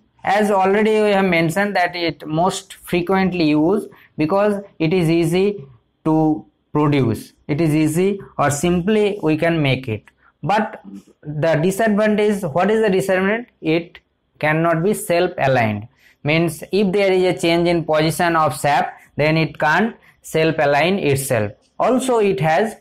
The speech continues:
poor rigidity. Okay, so these all are the characteristics of,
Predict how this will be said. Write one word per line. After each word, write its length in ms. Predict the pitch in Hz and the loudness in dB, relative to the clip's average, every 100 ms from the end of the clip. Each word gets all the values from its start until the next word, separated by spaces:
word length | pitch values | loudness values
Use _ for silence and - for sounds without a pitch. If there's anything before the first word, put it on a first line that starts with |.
| - | -4
poor 440 | 156 165 208 - - 120 | 0 2 0 -4 -10 -2
rigidity. 720 | 131 110 107 101 104 104 123 156 | 0 0 -2 -4 -6 -8 -6 -4
Okay, 300 | 160 254 262 - - | -2 -2 -4 -14 -8
so 260 | - 165 160 | -2 0 2
these 400 | 170 196 190 - | 2 0 -2 -4
all 300 | 160 170 180 | 0 2 2
are 180 | 165 151 | 2 0
the 120 | 156 | -2
characteristics 920 | 139 135 139 180 180 - 202 202 - | 0 0 0 0 -2 -2 -4 -4 -6
of, 380 | - 143 143 143 | -2 2 2 0